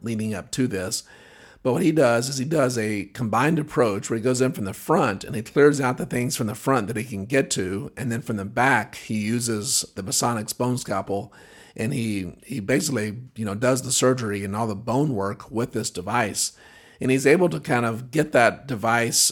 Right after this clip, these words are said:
through an, a process called back cutting. He can kind of jut it from the bottom up, and like the C three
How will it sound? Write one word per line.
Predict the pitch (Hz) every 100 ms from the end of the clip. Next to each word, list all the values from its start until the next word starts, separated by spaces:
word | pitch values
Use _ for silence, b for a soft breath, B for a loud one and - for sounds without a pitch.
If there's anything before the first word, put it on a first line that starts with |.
| -
through | - 131 123
an, | 92 -
a | 113
process | 127 127 123 113
called | 117 95 90
back | 117 120 -
cutting. | 107 104 98 131
He | 120
can | 104
kind | 120 131
of | 110 78 - -
jut | 123 127
it | 113 85
from | - 110
the | 98
bottom | 87 107 123 123 95 -
up, | 135 110 - - B B B B B -
and | 104 107 107 - -
like | 104 -
the | 104 101
C | - - 127 123 127 120 117 117
three | - - - 113 120 127 123 120 113